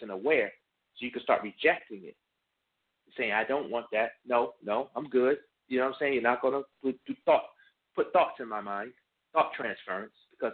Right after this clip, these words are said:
every time you watch that advertisement and they constantly play it over, they don't give a darn if you like that drink, darn if you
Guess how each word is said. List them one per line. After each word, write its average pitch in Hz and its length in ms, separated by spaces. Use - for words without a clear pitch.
every 143 160
time 151 300
you 143 100
watch 131 260
that 123 160
advertisement 135 720
and 123 100
they 117 60
constantly 135 540
play 151 120
it 120 180
over, 127 240
they 143 120
don't 151 200
give 120 140
a 113 120
darn 156 320
if 123 140
you 123 80
like 113 240
that 98 200
drink, 117 200
darn 165 280
if 127 140
you 113 160